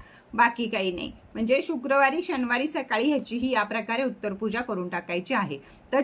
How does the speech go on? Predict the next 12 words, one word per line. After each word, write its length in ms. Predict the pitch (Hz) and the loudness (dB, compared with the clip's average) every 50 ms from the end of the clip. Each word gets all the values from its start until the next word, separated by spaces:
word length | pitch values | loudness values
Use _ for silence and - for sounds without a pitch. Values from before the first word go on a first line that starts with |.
| 277 - | 0 -2
छोटीशी 640 | - - 302 254 254 254 - 320 415 - - 349 330 | 2 6 6 6 6 4 2 2 2 2 2 2 2
रेमेडी 480 | 339 330 277 269 269 262 262 262 277 | 2 0 0 0 -2 -2 -2 -2 0
आहे, 440 | 262 226 226 233 214 196 214 202 170 | 0 2 0 0 0 0 0 -2 -2
पण 320 | - - - 262 262 262 | -4 -2 0 0 2 2
त्याचे 540 | 262 262 269 240 226 226 - - 285 294 - - - - | 0 0 -4 -6 -6 -6 -6 -6 -6 -6 -6 -10 0 2
अफाट 480 | 220 226 220 - - - - 311 330 320 | 2 2 2 -2 -4 2 4 4 4 4
फायदे 600 | - - 392 392 - 330 302 247 233 214 247 247 | 2 0 0 0 2 2 2 2 2 2 0 0
तुम्हाला 440 | 233 - 277 254 254 247 233 226 | 0 0 0 2 2 2 2 0
तुमच्या 340 | 226 - 247 233 220 240 247 | -2 -4 -4 -4 -4 -2 -4
मुलांना 420 | 233 240 233 220 208 208 208 208 214 | -4 -2 -2 -2 -2 0 -2 -2 -2
बघायला 420 | 208 226 220 247 247 233 226 208 | -2 -2 0 0 -2 -2 -2 -4
मिळतील. 440 | 208 208 208 208 196 - 262 285 | -4 -4 -6 -6 -4 -4 -4 -4